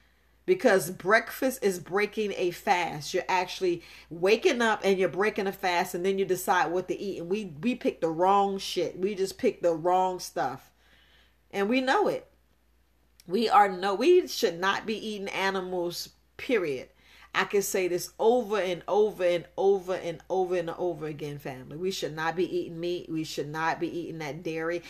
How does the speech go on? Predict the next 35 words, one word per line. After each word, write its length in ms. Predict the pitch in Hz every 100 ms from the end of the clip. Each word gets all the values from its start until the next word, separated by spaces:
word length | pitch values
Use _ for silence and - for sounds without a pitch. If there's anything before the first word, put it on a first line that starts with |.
| - -
And 120 | - 160
I 120 | 156
know 200 | 165 165
a 20 |
lot 180 | 160 151
of 80 | -
people 220 | 196 170
don't 160 | 156
wanna 180 | 160 156
face 340 | 147 165 165 165
that, 240 | 170 151
but 100 | 151
I 60 | 147
said, 180 | - 160
"I'm 100 | 151
gonna 120 | 151
go 120 | 160
ahead 200 | 170 156
and 120 | 151
do 160 | 151 175
it." 140 | 156
Yes, 340 | 175 170 170 -
I 240 | 156 160
am 240 | 165 160
recording 580 | 151 - - 185 185 190 190 - - -
on 180 | 180 175
my 80 | 170
podcast. 880 | - 208 190 - 247 196 185 185 196
So 260 | - 175
my 140 | 170 165
podcast 640 | 202 185 180 - 196 190
listeners, 480 | 190 202 - 196 170
y'all 220 | 180 175
know 340 | 180 185 185 190 - - -
when 480 | 165 185 175 170